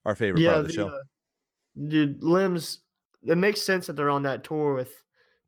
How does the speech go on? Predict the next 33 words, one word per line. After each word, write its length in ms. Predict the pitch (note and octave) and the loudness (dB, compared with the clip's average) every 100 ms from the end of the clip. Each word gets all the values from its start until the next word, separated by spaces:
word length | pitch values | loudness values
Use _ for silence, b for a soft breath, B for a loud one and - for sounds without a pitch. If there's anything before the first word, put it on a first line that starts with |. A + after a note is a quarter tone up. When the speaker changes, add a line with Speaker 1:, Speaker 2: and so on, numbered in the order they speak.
| - | 0
Speaker 2:
uh, 340 | C#3 B2+ A#2+ A#2+ _ _ _ _ _ _ | 0 0 -4 -10 _ _ _ _ _ _
Under 300 | D3+ D3+ D3 | -2 2 4
Oath 180 | C#3 C#3 | 2 0
now, 160 | C#3 C#3 | -2 -2
'cause 160 | D3+ | -2
that, 200 | F3+ G3 - - | -2 -2 -8 -2
it 180 | F3+ E3 | 0 2
does 300 | E3+ F3 F3 | 2 2 0
have 120 | D#3+ | -4
an 80 | D3 | -2
Under 220 | D3 D3+ | -2 0
Oath 160 | D3+ C#3 | 0 2
vibe 460 | C3+ C#3 D3+ D#3+ - _ _ _ _ _ _ E3+ | 2 2 0 -4 -14 _ _ _ _ _ _ -2
a 40 | |
little 240 | E3 E3+ F3+ | 2 2 2
bit. 280 | G3 G#3 - _ _ _ _ _ | 0 -2 -10 _ _ _ _ _
Speaker 1:
But 140 | D#3+ | 2
they're 100 | D#3 | 2
still 220 | D3 - E3 | 2 2 2
Speaker 2:
A 20 | |
little 80 | B2+ | 2
Speaker 1:
bringing 340 | C#3+ C#3+ B2+ | 0 2 2
the 60 | D#3+ | 4
Speaker 2:
more 120 | F3 | 6
Speaker 1:
heavy, 160 | C3+ - | 6 4
Speaker 2:
aggressive. 220 | - - - | 0 0 -4
Speaker 1:
though. 80 | - _ | -6 _
Yeah. 260 | C3+ A#2+ E2 E3 | 2 2 4 4
Speaker 2:
Yeah, 360 | D3 B2 B2 - | 4 2 -6 -6
it's 100 | E3+ | -2
Speaker 1:
Yeah. 100 | F#3 | 2
Speaker 2:
aggressive. 580 | E3+ D3+ - B2+ B2 _ _ | 4 2 -2 -6 -8 _ _
Speaker 1:
Yeah. 160 | - | -8